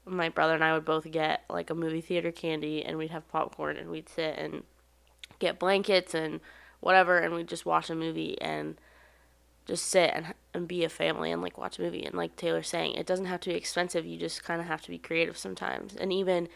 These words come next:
things we've done together, especially during quarantine when it's a little harder to, you really can't go anywhere, so you have to make your own fun at home. We've done puzzles, and again, that might not sound fun, but we just talk and we do a puzzle, and it, I mean, it gets,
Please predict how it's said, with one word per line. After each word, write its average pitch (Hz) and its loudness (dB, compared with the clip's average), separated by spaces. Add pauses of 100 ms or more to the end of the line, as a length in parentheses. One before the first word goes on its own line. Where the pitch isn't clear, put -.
(300)
things 196 0
we've 202 -2
done 165 4
together, 170 4
especially 175 -2
during 160 0
quarantine 175 0
when 160 -4 (260)
it's - -8 (160)
a 170 2
little 165 4
harder 170 6
to, 156 2 (280)
you - -8
really 185 6
can't 160 2
go 160 2
anywhere, 160 2
so - -4
you 165 0
have 160 -6
to 160 -4
make 165 -2
your 196 4
own 160 2
fun 165 0
at - -4
home. 180 2 (460)
We've 185 0
done 160 4
puzzles, 196 2
and 175 -4
again, 151 -6
that 160 -6
might 165 -6
not 160 -8
sound 214 4
fun, 175 0
but 160 0
we 170 -4
just 165 -6
talk 196 8
and 170 -2
we 160 -2
do 160 0
a 156 0
puzzle, 170 2
and 151 0
it, 156 -2 (160)
I - -8
mean, 208 -2
it 196 -6
gets, - -6